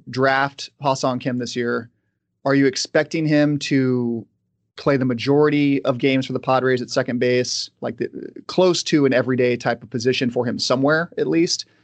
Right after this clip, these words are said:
And wh-, I don't know, wh-, what size league would you be comfortable with him as your starter?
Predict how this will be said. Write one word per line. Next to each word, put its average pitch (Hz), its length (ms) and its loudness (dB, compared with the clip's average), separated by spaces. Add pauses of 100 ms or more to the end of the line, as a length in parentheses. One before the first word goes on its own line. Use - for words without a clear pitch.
(360)
And 135 580 4
wh-, 131 180 -2
I 143 100 2
don't - 20 2
know, 127 280 0
wh-, - 260 -14
what 160 180 2
size 151 320 0
league 135 300 2
would 131 120 -2
you - 60 0
be 117 80 -8
comfortable 120 480 -2 (240)
with 131 180 -2
him 127 200 0
as 117 140 -2
your - 100 -8
starter? - 500 -4